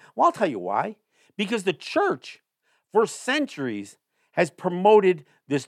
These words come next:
doctrine of Christian discovery, which is almost the foundation for racism. I mean, look, there were peoples that were abusing other peoples. There was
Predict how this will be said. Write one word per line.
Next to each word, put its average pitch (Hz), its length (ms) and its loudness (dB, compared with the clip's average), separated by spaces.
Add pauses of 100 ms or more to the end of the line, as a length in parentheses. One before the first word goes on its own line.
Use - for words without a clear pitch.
(120)
doctrine 170 420 -2
of 143 100 -8
Christian 151 300 -6
discovery, 117 560 -2 (640)
which 208 200 2
is 220 120 0
almost 294 300 2
the 160 80 0
foundation 147 920 -2 (440)
for 175 160 4
racism. 165 540 0 (960)
I 202 80 2
mean, 277 100 2
look, - 180 -2 (240)
there 175 180 6
were 370 140 8
peoples 185 520 -2
that 151 140 4
were 131 240 2
abusing 147 500 -2
other 123 160 2
peoples. 180 380 -4
There 220 120 4
was 180 200 -4